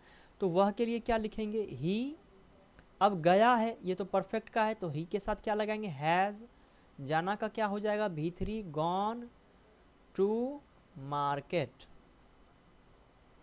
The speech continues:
इसी तरह अगला क्वेश्चन जो कह रहा है कि "मैं सुबह से पढ़ रहा हूँ", तो यहाँ पर जो पढ़ने का जो कार्यक्रम चल रहा है वो सुबह से ही चल रहा है, तो ये प्रेजेंट परफेक्ट कंटिन्यूअस का है। तो "मैं सुबह से पढ़ रहा हूँ" के लिए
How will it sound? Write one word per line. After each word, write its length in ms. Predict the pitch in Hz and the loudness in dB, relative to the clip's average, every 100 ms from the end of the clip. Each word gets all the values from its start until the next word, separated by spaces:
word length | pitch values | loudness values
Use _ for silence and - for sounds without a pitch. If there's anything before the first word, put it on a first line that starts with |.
| - - - - - - - _ - - - - - - - - - | -20 -20 -20 -20 -20 -20 -20 _ -20 -20 -20 -20 -20 -20 -20 -18 -6
इसी 200 | 180 247 | 0 0
तरह 220 | 240 233 | 2 0
अगला 460 | 233 190 202 226 226 | 2 0 0 -2 -4
क्वेश्चन 540 | - 160 - 165 202 | -6 -8 -6 -4 -4
जो 100 | 185 | -2
कह 200 | 180 175 | 0 2
रहा 100 | 147 | 2
है 100 | 117 | 0
कि 120 | 120 185 | -4 -4
"मैं 180 | 220 | -2
सुबह 400 | 233 - 220 247 | -4 -2 4 4
से 180 | 247 247 | 4 0
पढ़ 240 | 240 147 123 | 2 2 0
रहा 200 | 120 110 | -2 -8
हूँ", 160 | 110 - - - - | -12 -16 -20 -12 -4
तो 60 | |
यहाँ 260 | 214 214 262 | -2 0 0
पर 160 | 269 254 | 0 0
जो 120 | 262 | -2
पढ़ने 440 | - 226 202 247 | 0 0 0 -4
का 140 | 277 254 | -2 -4
जो 120 | 254 | -4
कार्यक्रम 520 | - 165 139 135 123 | -2 -2 -2 -6 -8
चल 220 | 120 123 | -4 -6
रहा 160 | 123 127 | -4 -4
है 60 | |
वो 160 | 175 247 | 0 0
सुबह 380 | 240 226 208 220 | -2 -2 0 0
से 140 | 196 | 0
ही 120 | 151 | -4
चल 200 | 131 139 | -4 -6
रहा 240 | 123 123 123 | -6 -6 -6
है, 60 | |
तो 140 | 165 220 | -6 -6
ये 180 | 240 269 | -4 -4
प्रेजेंट 560 | - 208 196 247 269 | -2 -4 -2 -6 -8
परफेक्ट 500 | - 185 180 233 240 | -6 -4 -4 -6 -6
कंटिन्यूअस 540 | - 160 147 135 120 - | -4 -4 -4 -6 -8 -8
का 140 | 123 | -12
है। 120 | 117 - - - - | -12 -16 -20 -20 -10
तो 60 | 226 | -4
"मैं 140 | 247 | -2
सुबह 340 | 262 - 214 254 | -2 -2 0 0
से 160 | 254 | 0
पढ़ 260 | 247 220 208 | -2 0 0
रहा 100 | 214 | 0
हूँ" 160 | 214 226 | -2 -2
के 100 | |
लिए 120 | 226 | -4